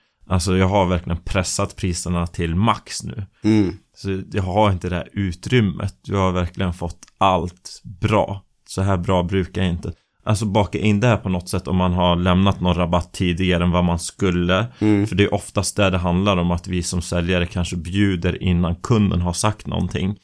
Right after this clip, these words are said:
Speaker 2: Exakt.
Speaker 1: Att, "Ja, men då får du halva priset de sex första månaderna." Det brukar vara lite olika premier i olika sammanhang.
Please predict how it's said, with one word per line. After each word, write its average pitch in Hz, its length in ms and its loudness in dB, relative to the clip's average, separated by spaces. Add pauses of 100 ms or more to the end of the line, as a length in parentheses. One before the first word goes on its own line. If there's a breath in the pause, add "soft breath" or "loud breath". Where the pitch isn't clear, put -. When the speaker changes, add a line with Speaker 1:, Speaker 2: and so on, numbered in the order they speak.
(340 soft breath)
Speaker 2:
Exakt. 98 260 0
Speaker 1:
Att, 73 60 0
"Ja, 104 180 4
men 104 100 2
då 104 80 2
får 101 140 -2
du 101 60 2
halva 92 300 0
priset 87 460 -6
de 85 120 -2
sex - 300 -4
första 92 340 -4
månaderna." 95 600 2
Det 95 80 -4
brukar 104 380 -4
vara 110 100 2
lite 87 220 -4
olika 87 320 -2
premier 87 600 2
i 85 60 -2
olika 85 340 -4
sammanhang. 85 560 0